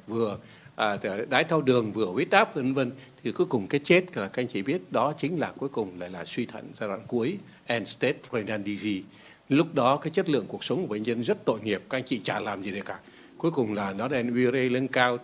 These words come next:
rối loạn điện giải, vân vân, đủ thứ. Và bệnh nhân cuối cùng thì giờ giật chúng ta vì sao? Vì phải đi lọc máu, thì phải đi, à, lọc, à, peritoneal đó,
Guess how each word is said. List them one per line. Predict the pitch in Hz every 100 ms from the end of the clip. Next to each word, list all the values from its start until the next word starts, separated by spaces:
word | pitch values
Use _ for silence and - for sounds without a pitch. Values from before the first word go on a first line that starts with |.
| -
rối | 113 147
loạn | 151 113 113
điện | 104 131 107
giải, | 107 95 90 - - -
vân | 131 135
vân, | 131 143 123 -
đủ | 139 110
thứ. | 143 147 208 - - -
Và | 123
bệnh | 113 120
nhân | 131
cuối | 113 131
cùng | 139 104
thì | 98
giờ | 98 98 110
giật | 104 117 -
chúng | 170
ta | 135
vì | 120 104
sao? | 135 127 - - -
Vì | 123
phải | 104 107
đi | 107 131
lọc | 117 -
máu, | 127 135 190 202 - - -
thì | 120
phải | 107 98
đi, | 123 135 135
à, | 127 123 123 143 117 123
lọc, | 117 120 -
à, | 110 95 95 92 - -
peritoneal | 135 131 123 127 127
đó, | 120